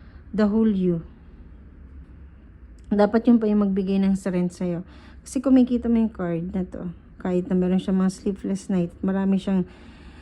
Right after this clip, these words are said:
ano, wag mong bitbitin lahat. Humingi ka ng tulong.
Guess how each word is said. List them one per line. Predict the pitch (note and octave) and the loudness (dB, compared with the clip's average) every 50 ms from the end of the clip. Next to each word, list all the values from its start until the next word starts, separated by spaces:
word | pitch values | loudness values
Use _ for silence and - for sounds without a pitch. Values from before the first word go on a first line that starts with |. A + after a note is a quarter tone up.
| - - - - - | -20 -20 -20 -14 -6
ano, | - G#3 G#3 G3+ | -2 0 0 2
wag | G3+ G#3+ A3+ A#3+ | 2 0 2 4
mong | C4 C4+ C4+ | 4 6 6
bitbitin | B3 C4+ B3 B3 B3+ B3+ B3+ C4+ C4 B3+ A#3+ | 4 4 2 0 0 0 2 4 6 6 6
lahat. | A3+ G#3 G#3 G#3 G3+ G3+ A3 - - - - - - - | 4 2 2 0 -2 -4 -6 -14 -18 -20 -20 -20 -20 -2
Humingi | - B3 B3 B3+ C4 B3+ B3+ | 2 6 6 8 6 6 4
ka | C4 | 4
ng | B3 B3 A#3+ A#3+ A3+ | 4 6 4 4 2
tulong. | - G#3+ G3+ G3 F#3+ F#3 F#3 F#3 F3+ F3+ F3+ | 2 0 0 2 2 2 2 2 2 2 0